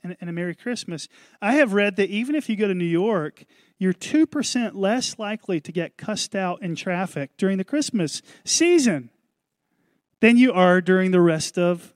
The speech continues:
the year. So, um, you know, when the Word became flesh and when the Word dwelled among us, I really do believe that it changed everything,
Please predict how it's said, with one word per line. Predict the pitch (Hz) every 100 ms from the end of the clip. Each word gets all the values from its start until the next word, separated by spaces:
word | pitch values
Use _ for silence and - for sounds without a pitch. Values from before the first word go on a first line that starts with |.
| _
the | 233
year. | 247 320 226 127 _ _ _ _ _ _ - - -
So, | - 262 247 240 226 202 _ 196
um, | 208 202 190 180 165 _ _ _ _ _ _ _
you | 226
know, | 226
when | 226
the | 220
Word | 220 247 320 320
became | 269 - 220 208 175
flesh | - - 202 196 156 165 - -
and | 196 185 180
when | 180
the | 165
Word | 165 180 196 208 202
dwelled | 156 175 170 170 175 170 -
among | 160 151 156 160 190 214 160
us, | 123 117 123 - - _ _ _
I | 214
really | 214 208 240 302 302
do | 185 196
believe | 185 170 156 180 208 143 135
that | 151
it | 147 -
changed | - 190 180 180 175 170 - _ _ _ _ _ _ _ -
everything, | 202 180 147 - 123 110